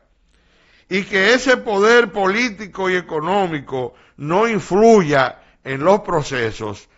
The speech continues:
¿se ha hecho lo que ha tenido que hacerse? ¿O no ha sido así?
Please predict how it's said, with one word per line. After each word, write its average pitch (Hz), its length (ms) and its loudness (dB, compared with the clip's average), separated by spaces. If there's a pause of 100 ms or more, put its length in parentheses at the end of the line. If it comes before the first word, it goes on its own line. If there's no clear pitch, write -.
(160)
¿se 113 300 -8
ha 107 340 -2
hecho 135 360 -6
lo 120 160 -8
que 110 100 -16
ha 101 160 -12
tenido 101 420 -16
que - 100 -20
hacerse? 147 680 -18 (1300)
¿O 113 180 -10
no 131 320 -8
ha 139 80 -8
sido 127 380 -14
así? 117 360 -18